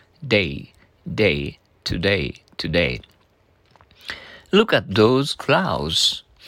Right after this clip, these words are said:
covering the mountain top. They include rain. Look at those clouds covering the mountain top. They include rain. Uh, look at, look at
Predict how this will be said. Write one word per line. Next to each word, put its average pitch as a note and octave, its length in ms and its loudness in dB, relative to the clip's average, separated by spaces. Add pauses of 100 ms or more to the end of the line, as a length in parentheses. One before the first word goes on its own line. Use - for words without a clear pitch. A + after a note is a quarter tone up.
(240)
covering G#2 500 0
the G2+ 140 0
mountain A2+ 540 0
top. - 420 -4 (880)
They B2+ 340 2
include A#2+ 680 -2 (220)
rain. A2 580 -2 (280)
Look A3 260 -6
at F#2 180 -4
those A2 420 0
clouds G2 800 -2 (320)
covering F#2+ 480 -2
the F#2+ 140 -2
mountain F#2+ 600 -4
top. - 380 -4 (840)
They C3+ 320 4
include A2 540 -2
rain. F#2 760 -2 (1400)
Uh, G2+ 420 2
look D#3+ 280 2
at, - 320 0 (160)
look C3 260 -6
at D#2 160 -2